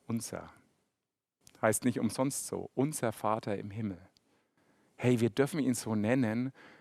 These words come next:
weil er sich uns so gezeigt hat, weil er eben Beziehung mit uns haben will.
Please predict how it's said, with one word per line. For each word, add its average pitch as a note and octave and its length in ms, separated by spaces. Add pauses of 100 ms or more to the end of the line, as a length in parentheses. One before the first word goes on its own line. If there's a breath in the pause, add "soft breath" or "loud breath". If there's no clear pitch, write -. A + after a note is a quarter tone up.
(540 soft breath)
weil G#2+ 240
er A2 80
sich - 380
uns A2+ 220
so A2 140
gezeigt A2+ 520
hat, G2 120
weil C#3 160
er D3+ 60
eben D3 220
Beziehung F#3+ 600
mit A2 220
uns G#2+ 260
haben G2 320
will. F#2 220